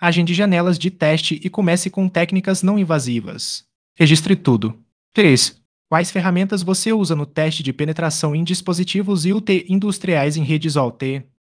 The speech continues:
Scanners como Map, captura com Wireshark, fuzzers como Bufus, ferramentas de firmware Beamwalk, Qemu e ferramentas de protocolo Modbus T K, Scape.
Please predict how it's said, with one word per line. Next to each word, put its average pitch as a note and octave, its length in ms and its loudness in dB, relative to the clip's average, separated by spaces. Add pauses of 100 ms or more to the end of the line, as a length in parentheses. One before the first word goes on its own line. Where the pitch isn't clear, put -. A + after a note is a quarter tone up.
Scanners D3+ 360 2
como F#3+ 200 2
Map, D3+ 280 2 (240)
captura F3 440 0
com E3+ 240 -2
Wireshark, F3+ 580 2 (140)
fuzzers F3+ 400 4
como G#3 240 2
Bufus, E3+ 640 0
ferramentas F#3 600 4
de F#3+ 80 4
firmware F3 560 4
Beamwalk, D#3+ 560 4
Qemu E3+ 320 2
e F#3+ 100 2
ferramentas F3 580 2
de F#3+ 80 0
protocolo F#3+ 520 2
Modbus D3+ 400 0
T F#3 100 0
K, F3 340 0
Scape. A#2 580 -2